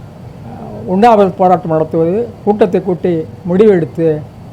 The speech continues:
பல்வேறு போராட்டங்களை நாங்கள் நடத்த இருக்கிறோம்.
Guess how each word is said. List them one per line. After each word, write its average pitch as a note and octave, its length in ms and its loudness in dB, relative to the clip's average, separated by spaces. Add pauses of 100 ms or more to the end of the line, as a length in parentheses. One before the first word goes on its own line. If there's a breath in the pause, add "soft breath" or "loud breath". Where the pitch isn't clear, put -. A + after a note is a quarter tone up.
(120)
பல்வேறு F3 680 2 (480)
போராட்டங்களை F3+ 540 2
நாங்கள் D#3 260 -2
நடத்த D#3 320 -2
இருக்கிறோம். D#3 440 -2